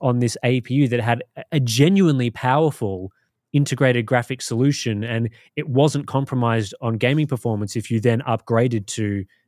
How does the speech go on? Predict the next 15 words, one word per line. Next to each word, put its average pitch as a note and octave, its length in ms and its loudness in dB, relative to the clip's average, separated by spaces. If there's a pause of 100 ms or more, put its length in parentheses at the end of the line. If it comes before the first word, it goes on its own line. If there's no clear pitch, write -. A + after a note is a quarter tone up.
a A#2 60 -8
C C#3 220 -6
P B2+ 120 -4
U, A2 240 0 (240)
uh, B2 200 -2
sorry, A2+ 340 0
a B2+ 80 -4
more A#2+ 160 2
powerful A#2 380 0
G A2+ 180 -2
P A#2 120 -6
U A2 60 0
down G#2+ 200 -2
the G2+ 80 -4
line. A2 400 2